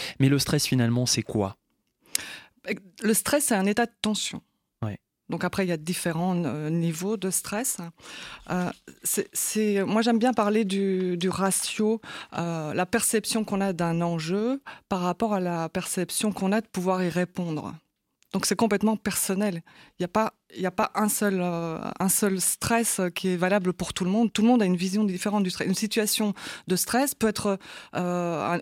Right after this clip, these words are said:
Speaker 2: ou une situation tout court peut être stressante pour quelqu'un et peut ne pas l'être pour quelqu'un d'autre.
Speaker 1: Ouais. Alors on parlait de tension. La tension finalement, c'est ce qui vient de l'intérieur, c'est ça. C'est à, à, à, à ne pas confondre avec la pression.
Speaker 2: C'est, encore une fois, c'est la manière dont on va réagir à une pression
Speaker 1: Ouais.
Speaker 2: externe,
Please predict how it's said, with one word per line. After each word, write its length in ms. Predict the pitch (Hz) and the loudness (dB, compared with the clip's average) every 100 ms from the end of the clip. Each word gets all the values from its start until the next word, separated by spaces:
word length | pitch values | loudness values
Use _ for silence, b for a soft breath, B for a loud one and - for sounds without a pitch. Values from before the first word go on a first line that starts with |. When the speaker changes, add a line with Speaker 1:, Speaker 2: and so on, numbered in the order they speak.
| 196 | 2
Speaker 2:
ou 60 | |
une 80 | 196 | 2
situation 420 | - - 180 - | 2 0 0 0
tout 100 | 202 | -2
court 200 | 185 269 | 0 0
peut 100 | - | 2
être 220 | 202 - | 0 0
stressante 440 | 185 - 196 214 208 | -4 -2 -2 0 -2
pour 140 | 180 | -2
quelqu'un 300 | - 165 247 294 | -4 -2 -2 -2
et 60 | |
peut 160 | - 247 | 0 2
ne 80 | 233 | 2
pas 160 | - | 0
l'être 240 | 196 285 190 | -4 -4 -8
pour 160 | 185 | -8
quelqu'un 260 | - 185 214 | -6 -4 -2
d'autre. 320 | 175 - - _ - | -4 -8 -18 _ -2
Speaker 1:
Ouais. 160 | 117 - | -2 2
Alors 160 | 139 | 2
on 80 | 147 | 4
parlait 220 | 151 151 | 4 4
de 40 | 151 | 4
tension. 300 | 170 - 151 | 2 2 2
La 80 | 135 | 2
tension 260 | 135 - | 0 -2
finalement, 300 | 208 151 196 | 0 2 2
c'est 140 | 247 - | 2 -2
ce 60 | |
qui 100 | - | -2
vient 100 | 151 | -2
de 60 | 143 | 0
l'intérieur, 420 | 127 175 175 123 | 0 0 0 -2
c'est 120 | - | -2
ça. 180 | 123 196 B B B | 0 0 B B B
C'est 240 | - - - | 0 0 -2
à, 720 | - 110 127 139 135 127 120 | -2 0 0 0 2 4 2
à, 60 | - | 0
à, 200 | - 123 120 | 0 2 4
à 40 | |
ne 100 | 123 | 4
pas 120 | 190 | 4
confondre 260 | 180 135 175 | 2 0 0
avec 140 | 135 | 0
la 80 | 113 | -2
pression. 500 | - - 196 - 226 - _ _ _ _ _ _ B B B B B B B | 0 0 2 2 0 -2 _ _ _ _ _ _ B B B B B B B
Speaker 2:
C'est, 260 | - 240 226 | -4 -2 0
encore 180 | 220 226 | 0 2
une 80 | 262 | 4
fois, 100 | 320 | 4
c'est 120 | 320 | 2
la 60 | 220 | 2
manière 240 | 226 277 | 4 4
dont 120 | 247 208 | 2 0
on 20 | |
va 140 | 185 180 | 0 0
réagir 560 | 190 349 294 208 208 | 2 4 4 4 2
à 80 | 196 | 2
une 100 | 185 | 0
pression 560 | - 214 - 214 190 170 | 0 -2 0 0 0 -2
Speaker 1:
Ouais. 180 | - 120 | 0 2
Speaker 2:
externe, 600 | 113 - 220 285 285 151 | 2 0 -2 0 0 0